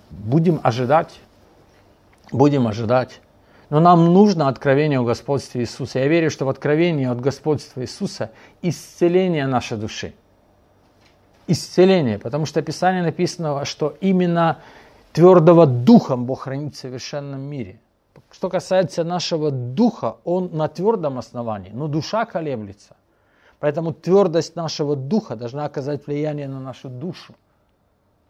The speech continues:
А как это сделать? Только одним способом. «Господь за меня, не убоюсь». А когда Он за вас? Когда вы творите волю Божью. В другом случае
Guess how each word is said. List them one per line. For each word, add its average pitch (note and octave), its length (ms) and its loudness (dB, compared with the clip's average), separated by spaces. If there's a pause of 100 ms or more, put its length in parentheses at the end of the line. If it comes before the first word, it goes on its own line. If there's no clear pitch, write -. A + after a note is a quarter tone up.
(1080)
А C#3 100 -10
как E3+ 220 -4
это D#3+ 160 -12
сделать? C#3+ 560 -10
Только D3 240 -6
одним B2+ 280 -10
способом. - 460 -20 (640)
«Господь C3+ 540 -10
за C#3 120 -10
меня, A2+ 360 -10 (240)
не A#2 320 -10
убоюсь». G2 560 -14 (1700)
А C#3+ 140 -12
когда F3 320 -2
Он C3 160 -6
за A2 160 -8
вас? F2+ 200 -16 (640)
Когда A#2+ 340 -6
вы A#2 140 -8
творите B2+ 680 -10 (280)
волю G#2+ 540 -10 (140)
Божью. C3 420 -14 (420)
В B2 60 -18
другом D#3+ 260 -4
случае E3+ 580 -8